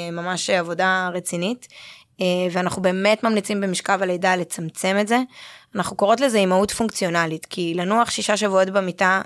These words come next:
זה לא באמת ריאלי, אבל כן לבקש עזרה בכל מה שהוא פיזי, אה, ובאמת ככה לנסות לתרגל את, אה, איסוף הסוגרים. אה, יש איזשהו טסט שאנחנו נותנות, ואפשר לעשות אותו כבר עכשיו, אה, להדריך אתכם, אה,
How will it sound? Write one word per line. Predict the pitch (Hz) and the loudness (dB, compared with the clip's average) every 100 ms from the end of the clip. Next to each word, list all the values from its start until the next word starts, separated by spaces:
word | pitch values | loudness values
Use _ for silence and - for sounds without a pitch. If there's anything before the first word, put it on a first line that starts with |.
| - | -8
זה | 180 - | -6 -4
לא | 180 | -2
באמת | 185 202 202 | -2 -2 -2
ריאלי, | 233 254 349 - - - - - | 0 0 -2 -8 -20 -20 -16 -6
אבל | 175 180 | -4 -4
כן | - 214 220 | -2 0 2
לבקש | 226 214 196 190 | 0 0 -2 -2
עזרה | 180 180 | 0 0
בכל | 180 190 | 0 -2
מה | 180 | 0
שהוא | 175 175 | -2 -4
פיזי, | 180 - 180 190 339 - - - _ 180 | -6 -2 -2 0 -4 -8 -20 -20 _ 0
אה, | 170 | 0
ובאמת | 175 170 208 | 0 -2 -2
ככה | - 277 202 | -2 -4 -2
לנסות | 180 175 - 214 - | -2 -2 0 0 0
לתרגל | 233 180 170 196 208 - - | -4 -6 -2 0 2 0 -4
את, | 165 - | -6 -4
אה, | 180 - | -6 -6
איסוף | 175 - 214 220 | -4 -2 0 -2
הסוגרים. | - 175 170 165 202 214 - - - _ - | -2 -2 -2 0 0 -2 -8 -20 -20 _ -8
אה, | 185 180 180 | -6 -2 -2
יש | 185 | -2
איזשהו | 214 214 208 185 | -2 -2 -2 -4
טסט | - 226 202 | 0 0 0
שאנחנו | - 180 165 - | -2 -4 -4 -6
נותנות, | 170 208 202 202 | -8 -2 -2 -2
ואפשר | 180 - 170 | -6 0 0
לעשות | 180 180 185 | 2 -2 -6
אותו | 190 160 | -8 -4
כבר | 180 | 0
עכשיו, | 175 170 196 185 | 0 2 -2 0
אה, | 180 | -2
להדריך | 170 170 170 - | -2 -4 -6 -8
אתכם, | - 180 | -6 -4
אה, | 170 | -4